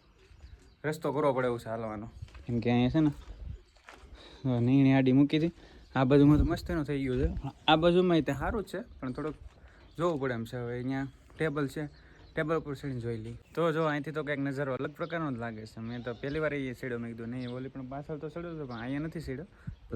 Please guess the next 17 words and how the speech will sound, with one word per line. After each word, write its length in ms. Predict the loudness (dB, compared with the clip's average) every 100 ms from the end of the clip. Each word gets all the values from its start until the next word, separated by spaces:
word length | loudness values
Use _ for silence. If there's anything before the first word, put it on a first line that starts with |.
| 4
જો 80 | 6
આ 80 | 6 6
સાઈડમાં 300 | 8 8 8
છે 120 | 8
ને, 100 | 8
આ, 80 | 6 4
આ 80 | 2 0 2
બતાવું 440 | 6 6 8 6 6
તમને. 240 | 6 6 2 -2
આ 80 | 2 6 6
એક, 100 | 4 2 -8 -8 -10 -10 -8 0
બે, 140 | 6 8 8 6 0 -14 -20 -20 -20 -20 -20 -10 4
ત્રણ 300 | 8 8 4 -2 -14 -12 -2 2
ને 60 | 2
એક 100 | 4
આ 80 | 6
લાદી. 280 | 6 4 0